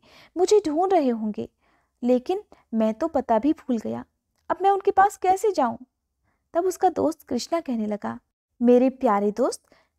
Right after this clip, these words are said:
मेरे रहते हुए तुम्हें चिंता करने की कोई ज़रूरत नहीं।" आप जानते हैं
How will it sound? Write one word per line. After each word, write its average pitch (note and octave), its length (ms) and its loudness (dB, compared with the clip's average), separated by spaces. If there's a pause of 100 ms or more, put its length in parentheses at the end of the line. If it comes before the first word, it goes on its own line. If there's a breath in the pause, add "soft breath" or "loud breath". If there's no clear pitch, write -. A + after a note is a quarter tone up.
मेरे C4 340 6
रहते F#4+ 320 0
हुए A#3+ 160 -2
तुम्हें B3+ 280 -2
चिंता A#3+ 360 -6
करने C4 300 0
की C#4+ 120 -6
कोई F4 340 2
ज़रूरत A#3 460 0 (100)
नहीं।" G3+ 200 -10 (760)
आप A#3+ 160 0
जानते C4 480 -2
हैं D4 120 -8